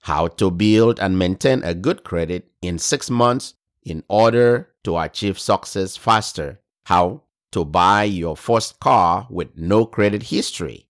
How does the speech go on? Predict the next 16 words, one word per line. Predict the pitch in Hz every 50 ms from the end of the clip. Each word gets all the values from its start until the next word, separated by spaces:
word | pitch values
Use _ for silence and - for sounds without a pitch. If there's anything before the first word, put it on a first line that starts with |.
| _ _ _
how | - 76 82 85
to | 80 - - 90 85
rent | 82 92 120 151 196 196 - 92
your | 82 76 69
first | - - - 123 139 - -
apartment | - - - - 139 151 151 - 87 82 78 78 80 85 - _ _ _ _ _
with | - 73 73 69 -
no | 69 76 85 90 87
credit | - - 92 95 95 123 127 135
history, | - 151 180 - - - - - - - - _ _ _ _ _
how | - - 120 143
to | - - 95 87
buy | 80 90 110 127 120 101
your | 95 90 85 82 78
first | - - - - 131 127 127 131 - - - - _ _ _ _ _
home | _ - 143 123 107 92 82 87 95 113 135